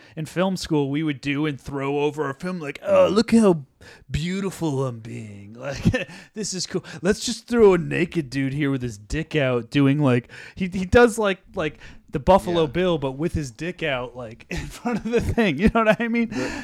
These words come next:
Speaker 2: the
Speaker 1: Like
Speaker 2: movie is, is, is, it's a hard watch because it's so experimental and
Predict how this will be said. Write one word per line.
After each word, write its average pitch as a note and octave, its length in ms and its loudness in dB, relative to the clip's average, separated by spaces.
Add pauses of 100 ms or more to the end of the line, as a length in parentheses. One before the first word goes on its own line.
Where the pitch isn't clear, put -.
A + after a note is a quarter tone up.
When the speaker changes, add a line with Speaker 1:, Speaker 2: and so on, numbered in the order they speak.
Speaker 2:
the C3+ 60 -4
Speaker 1:
Like F3 220 2
Speaker 2:
movie E3 240 -6
is, C#3+ 400 -14
is, A#2+ 420 -12
is, - 680 -18 (380)
it's D3 160 -16
a E3 40 -10
hard F3+ 440 -8
watch A2+ 520 -8
because A2 380 -10
it's G#2 200 -16
so G#2 720 -14
experimental A#2 1040 -10
and G2+ 200 -12